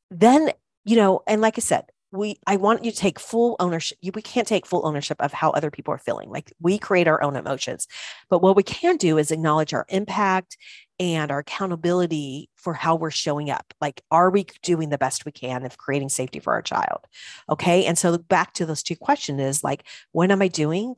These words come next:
for them to feel uncomfortable sharing with me? And, and what can I do to show my child that I'm interested in creating this relationship? So I'm gonna give you six ways to create that emotional safety in your relationship.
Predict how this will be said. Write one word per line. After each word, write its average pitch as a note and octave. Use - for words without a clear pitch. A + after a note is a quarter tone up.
for E3+
them D#3+
to E3
feel D#3
uncomfortable D3
sharing B2+
with F3
me? A#3+
And, A3
and G3+
what -
can G#3+
I F#3+
do B3
to -
show A3+
my B2+
child A2
that E3
I'm D#3+
interested F#3
in C#3
creating D3
this -
relationship? A#2+
So A#3+
I'm A#3
gonna C4
give F3+
you D#3+
six -
ways C#3
to -
create D#3
that D#3
emotional C#3+
safety C3
in -
your C3+
relationship. B2+